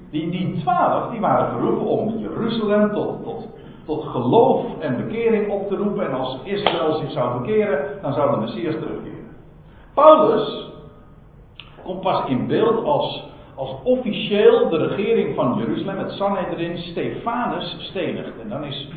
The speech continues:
dan lees je voor het eerst die naam Saulus. Hij bewaarde de jassen en hij stemde in met de steniging van Stefanus. Dat is de eerste keer dat, die, eh, dat, dat de naam van Saulus, eh, genoemd wordt in het boek Handelingen.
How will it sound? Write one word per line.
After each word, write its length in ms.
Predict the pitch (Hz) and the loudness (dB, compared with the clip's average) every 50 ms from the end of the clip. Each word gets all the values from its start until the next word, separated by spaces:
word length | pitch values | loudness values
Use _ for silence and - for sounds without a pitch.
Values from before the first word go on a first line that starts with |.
| - - - | -14 -12 -8
dan 120 | 123 120 | -6 -4
lees 200 | 127 151 151 - | -2 -2 -2 -4
je 120 | - 127 - | -4 -6 -8
voor 80 | - | -8
het 100 | - - | -8 -8
eerst 240 | 196 208 202 - - | -6 -6 -6 -6 -6
die 100 | 156 151 | -6 -6
naam 220 | 151 156 156 143 | -4 -4 -4 -4
Saulus. 760 | 151 151 147 - - - - - - - - - - - - - - - | -4 -4 -4 -4 -4 -4 -4 -6 -8 -10 -14 -14 -16 -16 -18 -20 -18 -14
Hij 140 | 127 123 123 107 | -14 -12 -10 -10
bewaarde 520 | 113 113 120 123 123 123 123 - - 101 | -6 -4 -2 0 0 0 0 -2 -2 -4
de 60 | 101 | -4
jassen 380 | 104 131 135 135 135 143 143 143 - - - - - - - - - - - - - - - - - - - - - - | -2 -2 -2 -2 -4 -4 -6 -8 -8 -10 -14 -16 -18 -20 -20 -20 -20 -20 -20 -20 -20 -20 -20 -20 -20 -20 -20 -20 -18 -14
en 80 | - | -12
hij 100 | 117 - | -12 -12
stemde 540 | - - - - - 151 143 127 - - 147 | -12 -14 -12 -12 -10 -6 -6 -4 -4 -4 -6
in 300 | 151 151 151 151 - - - - - | -6 -6 -6 -8 -8 -10 -12 -14 -12
met 200 | - 120 120 - | -12 -10 -10 -10
de 80 | 113 - | -12 -12
steniging 560 | - - 151 151 151 143 131 127 131 123 120 | -12 -10 -8 -6 -6 -4 -4 -2 -2 -2 -2
van 120 | - 117 - | -4 -6 -8
Stefanus. 760 | - 123 - - - 80 - - - - - - - - - - - - - - - - - - - - - - - - - - - - - - | -8 -8 -8 -6 -6 -6 -8 -8 -12 -14 -14 -16 -16 -18 -20 -20 -20 -20 -20 -20 -20 -20 -20 -20 -20 -20 -20 -20 -20 -20 -20 -20 -20 -20 -16 -14
Dat 80 | 175 | -14
is 60 | - - - | -14 -14 -12
de 80 | 165 262 | -10 -6
eerste 220 | 285 254 - - | -6 -6 -6 -6
keer 160 | - 247 233 | -6 -6 -4
dat, 140 | 208 170 - | -4 -4 -4
die, 380 | 143 143 - - - - 156 143 | -4 -6 -6 -8 -8 -6 -4 -4
eh, 100 | 131 - | -4 -2
dat, 180 | 127 - - - - - - - | -4 -4 -6 -8 -10 -12 -14 -10
dat 140 | 131 127 110 | -10 -6 -4
de 60 | 123 | -2
naam 220 | 135 - - - | -2 -2 -2 -4
van 120 | - - - | -2 -4 -4
Saulus, 500 | - - 185 - - - - - - - 147 | -4 -2 -2 -2 0 -2 -2 -4 -6 -8 -6
eh, 340 | 147 139 135 131 127 127 123 - - - - - - - - - - - - - - - - - - - - - | -4 -4 -2 -2 -2 -4 -4 -6 -10 -14 -14 -16 -18 -18 -18 -20 -20 -20 -20 -20 -20 -20 -20 -20 -20 -20 -20 -20
genoemd 480 | - - - 147 143 143 143 - - - | -12 -4 0 0 2 2 2 2 0 0
wordt 200 | - - - - - - - - | -2 -6 -8 -10 -12 -14 -14 -12
in 100 | - 131 | -10 -8
het 100 | 110 107 | -8 -6
boek 140 | 113 107 107 | -6 -6 -4
Handelingen. 440 | 107 104 104 104 98 - - - | -2 -2 -2 -4 -4 -8 -10 -12